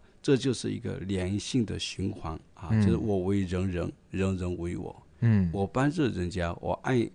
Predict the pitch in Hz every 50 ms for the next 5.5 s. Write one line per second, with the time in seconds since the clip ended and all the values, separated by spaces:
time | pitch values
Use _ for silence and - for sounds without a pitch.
0 | - - - - - - 135 131 117 117 117 104 - - 104 98 87 85 - 92
1 | 95 110 107 107 - - 104 101 98 90 85 85 95 98 - - 101 95 92 87
2 | - 95 87 85 82 - 85 87 90 98 95 85 85 - - 87 87 87 82 -
3 | - - 71 - - - - - 120 117 110 98 87 82 80 90 - - - -
4 | 123 127 120 110 120 117 123 135 123 113 101 101 104 101 101 98 101 - - -
5 | - 165 156 135 135 147 127 110 -